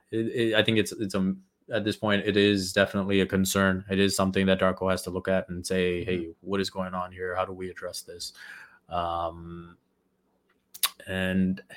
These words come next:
Speaker 1: yeah, I think it's a, it's a, it's a borderline hmm at this point because it, it is, we've seen enough of it.
Speaker 2: For sure. Like,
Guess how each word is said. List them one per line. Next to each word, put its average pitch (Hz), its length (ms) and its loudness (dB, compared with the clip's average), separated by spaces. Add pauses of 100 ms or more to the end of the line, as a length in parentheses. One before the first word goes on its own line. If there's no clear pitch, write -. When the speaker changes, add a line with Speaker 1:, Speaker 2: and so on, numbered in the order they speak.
(120)
Speaker 1:
yeah, 98 240 8 (140)
I 95 80 -2
think 107 280 -2 (1900)
it's 113 120 2
a, 107 340 10
it's 123 160 6
a, 113 100 8
it's 113 120 8
a 110 60 10
borderline 160 580 12
hmm 117 240 6
at 87 100 6
this 90 140 2
point 82 260 -6
because 92 340 -2
it, 98 120 2
it 104 540 4
is, 113 220 6
we've 113 200 4
seen 120 180 4
enough 98 300 2
of 85 60 -12
it. 82 160 -12 (760)
Speaker 2:
For 175 160 2
sure. 165 360 2 (120)
Like, 110 460 -8